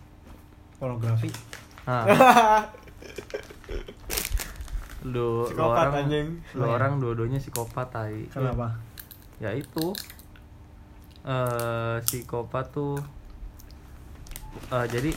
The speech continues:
Speaker 2: pornografi bisa membuat kita memaklumi kekerasan dengan cara yang terlihat menyenangkan.
Speaker 3: Hmm.
Speaker 1: Enggak juga.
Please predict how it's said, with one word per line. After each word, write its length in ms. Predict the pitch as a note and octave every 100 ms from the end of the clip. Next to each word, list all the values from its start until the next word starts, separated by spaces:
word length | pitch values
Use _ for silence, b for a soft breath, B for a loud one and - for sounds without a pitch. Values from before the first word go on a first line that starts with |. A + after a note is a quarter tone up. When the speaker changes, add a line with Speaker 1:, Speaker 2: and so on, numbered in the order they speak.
| -
Speaker 2:
pornografi 880 | C3 B2+ B2+ A#2+ A#2 A#2 - D3 D#3
bisa 280 | C3 B2 C3
membuat 500 | B2 A#2+ A#2 A2+ A2+
kita 340 | A#2+ A2+ C3
memaklumi 760 | C3+ B2 A#2 A2+ A2+ A#2 A#2 B2
kekerasan 560 | A#2+ - A2+ A2 A#2+
dengan 260 | A#2 A2+ A2
cara 340 | A2+ A2+ A2 A#2
yang 120 | A#2+
terlihat 580 | A2+ A2+ A2 A2 A2+ A2+
menyenangkan. 720 | A2+ A2+ A2 G#2 G#2 F#2+ D2 D#2 - - -
Speaker 3:
Hmm. 180 | B2+ A#2 - - -
Speaker 1:
Enggak 220 | A2+ A#2+
juga. 320 | A#2 A2 A#2